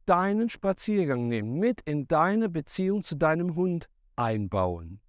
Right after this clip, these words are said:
Dein Hund wünscht sich übrigens einen souveränen und ausgeglichenen Partner an seiner Seite, weil wenn ein Hund spürt, dass du gestresst bist, dass du genervt bist, dass du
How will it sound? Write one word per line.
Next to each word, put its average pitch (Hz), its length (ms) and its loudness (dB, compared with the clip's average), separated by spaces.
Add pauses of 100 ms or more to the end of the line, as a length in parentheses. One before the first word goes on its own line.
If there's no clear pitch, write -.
(600)
Dein 151 260 4
Hund 160 380 0
wünscht 214 360 0
sich - 260 -2
übrigens 135 640 0
einen 135 260 2
souveränen 143 720 2
und 127 180 -4
ausgeglichenen 151 800 0
Partner 180 380 0
an 135 120 2
seiner 131 260 0
Seite, 135 420 0
weil 127 300 2 (460)
wenn 131 180 -2
ein 123 220 -2
Hund 233 200 2
spürt, 143 540 0 (220)
dass 147 240 0
du 120 200 -2
gestresst 165 640 2
bist, 104 320 -4 (220)
dass 156 220 -2
du 147 100 -2
genervt 160 680 2
bist, 110 300 -6
dass 139 120 -2
du - 140 -4